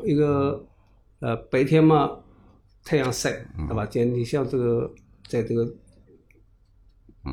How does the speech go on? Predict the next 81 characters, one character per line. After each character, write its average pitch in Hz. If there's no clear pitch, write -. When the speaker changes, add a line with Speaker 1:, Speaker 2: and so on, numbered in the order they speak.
Speaker 1:
对 -
吧？ 120
Speaker 2:
训 123
练。 139
Speaker 1:
又 151
是 147
雨 127
林 131
啊， 160
又 143
是 135
太 165
阳 135
晒， 135
Speaker 2:
嗯。 76
Speaker 1:
又 135
是 135
高 143
温， 143
在， 156
Speaker 2:
嗯。 160
Speaker 1:
特 165
别 160
是 147
这 147
个， 135
Speaker 2:
嗯。 143
Speaker 1:
这 -
个 120
越 156
南 135
这 110
个 104
地 127
区， 92
Speaker 2:
越 73
南， 69
嗯。 -
Speaker 1:
对 -
吧？ -
Speaker 2:
对。 -
Speaker 1:
它 131
是 147
分 151
两 113
季 143
嘛。 117
Speaker 2:
丛 131
林 98
作 82
战。 73
Speaker 1:
丛 117
林 139
作 -
战。 -
Speaker 2:
嗯。 131
Speaker 1:
那 -
个 165
草 160
高 156
的 156
时 139
候 139
真 131
的 131
是 117
看 151
不 139
到 135
天， 151
人 127
在 147
里 131
面 123
行 120
军 131
还 123
看 -
不 -
到 120
天， -